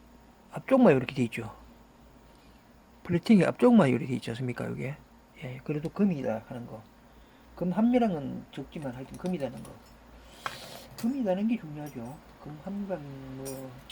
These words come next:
따지면은 또 폴드폰. 뭐 이것도 나중에 이제 새 거지만 언젠가 하겠죠, 이게. 지금 뭐 사용하겠습니까, 이거 지금?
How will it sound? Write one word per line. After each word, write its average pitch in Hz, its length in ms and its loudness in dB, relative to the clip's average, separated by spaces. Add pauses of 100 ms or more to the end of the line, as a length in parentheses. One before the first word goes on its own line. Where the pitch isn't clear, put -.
(1000)
따지면은 160 640 -6
또 135 160 -10 (2250)
폴드폰. 208 460 -4 (2500)
뭐 160 100 -16
이것도 190 380 -6
나중에 147 380 -8
이제 131 180 -10 (640)
새 202 180 0
거지만 151 340 0 (760)
언젠가 170 300 4
하겠죠, 143 320 -2
이게. 127 360 -10
지금 175 280 -2
뭐 135 260 -4 (1200)
사용하겠습니까, 165 680 -2
이거 - 180 -8
지금? - 240 -16